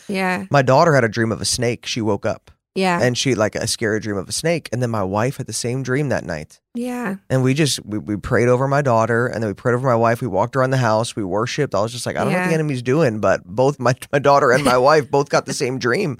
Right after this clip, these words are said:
Speaker 1: Yeah.
Speaker 2: of the enemy trying to come. Like, that's, that's special insight that God
Speaker 1: Yeah.
Speaker 2: gives us, and he's giving it to our children, too.
Speaker 1: Yeah. And for them to know as children, like, "Hey, the Lord's showing you something really special. And as a family now, we know this information,
Speaker 2: Mm-hmm.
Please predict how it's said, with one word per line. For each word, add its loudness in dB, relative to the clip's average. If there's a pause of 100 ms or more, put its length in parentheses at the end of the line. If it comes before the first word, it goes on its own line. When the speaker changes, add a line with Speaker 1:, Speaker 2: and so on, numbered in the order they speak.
Speaker 1:
Yeah. 2
Speaker 2:
of 4
the 4
enemy 4
trying 2
to 2
come. 0
Like, 2
that's, 2
that's 0
special 0
insight 0
that 2
God 4
Speaker 1:
Yeah. 4
Speaker 2:
gives 0
us, -2
and -4
he's -6
giving 0
it -2
to -4
our -2
children, -8
too. -8
Speaker 1:
Yeah. 2 (140)
And 2
for -4
them 0
to -2
know 0
as -2
children, -2
like, -4
"Hey, 0
the 0
Lord's -2
showing -2
you -4
something -4
really 0
special. -4
And -4
as -2
a -4
family 0
now, 2
we -2
know 0
this -4
information, -6
Speaker 2:
Mm-hmm. -8